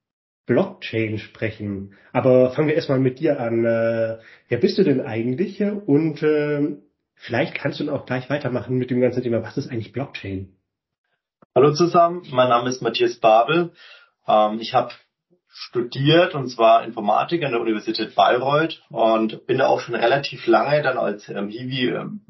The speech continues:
Speaker 2: Mitarbeiter am Fraunhofer Blockchain Lab gewesen und hab mich da eigentlich jetzt auch schon sehr lange mit der Blockchain-Technologie beschäftigt, so grob seit zweitausendsiebzehn,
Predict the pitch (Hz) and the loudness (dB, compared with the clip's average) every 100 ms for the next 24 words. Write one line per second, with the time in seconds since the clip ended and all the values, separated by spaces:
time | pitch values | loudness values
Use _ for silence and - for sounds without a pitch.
0 | - - 120 151 160 139 131 131 127 113 | -20 -8 0 4 6 6 4 2 0 0
1 | 113 110 110 107 117 117 110 127 120 - | -2 -4 -4 -2 -4 -8 -4 -2 -2 -2
2 | 151 139 139 - 147 139 143 147 160 135 | -2 -2 -4 -4 -2 0 0 0 -2 -2
3 | 113 104 101 - - 113 120 113 - 120 | -2 -4 -6 -4 -2 -2 -2 -6 -10 -2
4 | 120 123 - 107 110 107 120 113 113 127 | 0 0 -2 -4 -4 -2 2 4 4 2
5 | 127 110 113 113 - 123 117 110 107 110 | -2 -4 -4 -6 -8 -8 -6 -6 -4 -4
6 | 101 135 147 143 160 147 - - - - | -2 -2 -2 0 -2 -2 -8 -20 -18 -18
7 | - - 117 110 117 117 110 - 110 107 | -14 -8 -2 4 4 4 0 -2 -4 -4
8 | 101 101 - 143 - 156 147 143 | -4 -8 -8 -8 -2 2 2 0